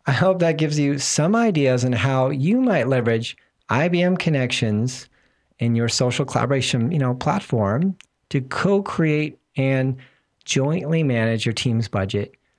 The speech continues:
all nicely and efficiently in one central place. All right, so if you have any, uh, questions or inputs for the show, you can just post to my profile wall or head on over to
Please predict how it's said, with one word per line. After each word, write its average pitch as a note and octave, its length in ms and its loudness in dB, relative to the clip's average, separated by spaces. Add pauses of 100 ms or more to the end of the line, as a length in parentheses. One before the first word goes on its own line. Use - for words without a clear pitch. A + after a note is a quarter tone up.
(440)
all A#2 160 2
nicely G#2+ 560 0
and G#2+ 100 0
efficiently G#2+ 580 -4
in F#2+ 180 -2
one F#2+ 220 -2
central F#2+ 360 -8
place. - 520 -8 (520)
All B2 140 0
right, A2+ 260 0
so A2+ 400 0 (440)
if C3 200 -2
you G3 100 2
have E3 180 2
any, E3 280 0 (120)
uh, G#2+ 340 0
questions E3+ 600 0
or - 60 2
inputs D#3+ 480 0
for D3+ 100 2
the C#3+ 100 2
show, C#3+ 680 2
you C#3 100 -2
can B2 100 0
just A#2+ 160 -2
post C3+ 240 -2
to - 40 -2
my G#2+ 100 0
profile B2 560 0
wall B2+ 440 2
or D3 160 0
head A#2+ 200 0
on A#2 160 0
over A2+ 260 0
to G#2+ 480 -2